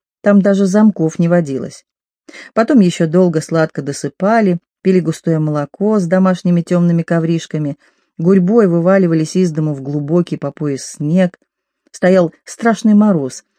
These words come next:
Девчонки с визгом растирали побелевшие щёки. Вот именно, девчонки.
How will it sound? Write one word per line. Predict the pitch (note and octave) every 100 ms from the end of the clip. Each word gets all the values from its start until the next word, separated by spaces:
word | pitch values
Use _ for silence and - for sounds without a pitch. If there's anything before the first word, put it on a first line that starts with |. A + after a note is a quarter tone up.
| _ _
Девчонки | D#3+ D#3+ G#3+ A3 F3
с | D#3
визгом | F3+ F#3+ D#3
растирали | D3+ D#3 D#3+ D#3+ D#3+
побелевшие | D#3+ D3 D3 C#3+ - C#3+
щёки. | C#3+ - C3+ - _ _ _ _ _
Вот | C3 C#3+ -
именно, | D#3+ F#3 D#3+ D3 B2 _ _ -
девчонки. | A3 - - B2 - -